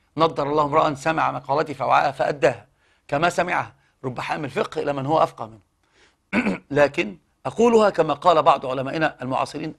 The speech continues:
من المجددين رحمة الله عليه، جعل الله مع النبيين والصديقين والشهداء والصالحين. قال العلماء كثر،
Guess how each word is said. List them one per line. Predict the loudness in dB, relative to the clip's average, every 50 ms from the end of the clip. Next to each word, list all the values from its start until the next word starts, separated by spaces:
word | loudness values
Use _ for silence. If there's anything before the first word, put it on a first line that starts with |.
| -8 -6
من | -6 -6 -4 -4 -4 -4
المجددين | -4 -4 -6 -6 -6 -8 -6 -6 -4 -2 -2 -2 -2 -4 -10 _ _ _ _ _ 0
رحمة | 0 0 0 0 -6 -4
الله | 0 2 2
عليه، | 2 2 0 -4 -8 -12 _ _ _ _ _ 0
جعل | 2 2 2 2
الله | -2 0 0 0 0
مع | -2 -4 -6
النبيين | -6 -8 -8 -6 -6 -6
والصديقين | -6 -10 -12 -14 -10 -8 -6 -6
والشهداء | -6 -6 -6 -8 -4 -2 -2 -2
والصالحين. | -4 -4 -4 -4 -4 -2 -2 -2 -2 -4 -4 _ _ _ _ _ _ _ _ _ _ _ _ _ _ _ _ _ _ _ _ _ _ _ _ _ -20 _ _ _ -20 -20 _ _ _ 4
قال | 4 4 6
العلماء | 4 2 0 -2 0 0 0 -2 2
كثر، | 0 0 0 0 -4 -8 -8